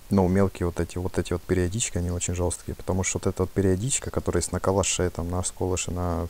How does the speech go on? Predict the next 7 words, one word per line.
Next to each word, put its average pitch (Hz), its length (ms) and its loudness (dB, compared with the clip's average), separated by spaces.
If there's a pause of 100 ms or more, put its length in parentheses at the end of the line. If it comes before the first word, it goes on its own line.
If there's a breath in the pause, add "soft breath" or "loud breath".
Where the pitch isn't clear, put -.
всяких - 400 -4
вот - 100 -4
этих - 200 -4
вот - 100 -2
фигнях, 113 380 0 (500 loud breath)
они 98 640 2 (480)
бьют, 98 460 2